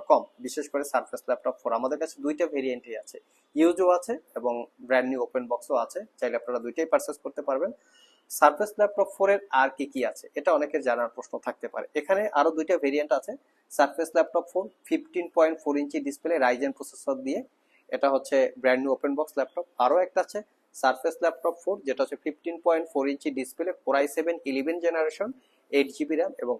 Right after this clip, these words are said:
পাঁচশো বারো জিবি এসএসডি। এছাড়াও কিন্তু Surface Laptop four এর another ভেরিয়েন্ট আছে, সব ভিজিট করে আপনারা দেখে শুনে নিতে পারবেন। ল্যাপটপের সাথে গিফট হিসেবে পাচ্ছেন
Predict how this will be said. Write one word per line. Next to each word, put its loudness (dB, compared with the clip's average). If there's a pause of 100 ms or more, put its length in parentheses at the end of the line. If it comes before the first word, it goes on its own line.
পাঁচশো -2
বারো 0
জিবি -10
এসএসডি। -14 (180)
এছাড়াও 4
কিন্তু -6 (100)
Surface -2
Laptop 0
four -2
এর 0
another -2 (100)
ভেরিয়েন্ট -4
আছে, -2 (540)
সব 10
ভিজিট -4
করে -4 (100)
আপনারা 2 (100)
দেখে -8
শুনে -8
নিতে -14
পারবেন। -6 (460)
ল্যাপটপের 6
সাথে 2 (100)
গিফট -6
হিসেবে 2
পাচ্ছেন 2